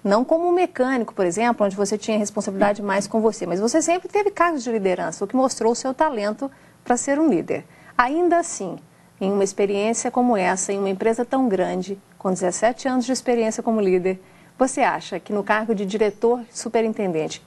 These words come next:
gerir pessoas é o maior desafio pra você também?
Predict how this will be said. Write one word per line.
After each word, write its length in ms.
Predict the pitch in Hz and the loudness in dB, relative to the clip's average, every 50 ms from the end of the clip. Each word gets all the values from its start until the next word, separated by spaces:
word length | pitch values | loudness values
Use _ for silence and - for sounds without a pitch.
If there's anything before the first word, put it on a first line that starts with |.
| _ | _
gerir 320 | - 190 226 247 294 285 - | -2 0 2 2 2 0 -2
pessoas 520 | - 202 196 - 214 208 214 220 - - - - _ _ _ - - - | -2 -2 -2 0 2 2 2 2 0 -6 -16 -20 _ _ _ -4 0 0
é 180 | 240 277 285 | 2 2 2
o 40 | 269 | 2
maior 220 | 233 214 202 202 | 2 2 2 0
desafio 340 | 196 185 202 185 185 - 214 | 0 2 0 0 0 -2 -4
pra 120 | - - 196 | -6 -4 -2
você 240 | 190 185 - 202 | -2 -2 -2 -4
também? 400 | 190 196 185 185 190 220 247 240 | -4 -4 -2 0 0 0 0 -2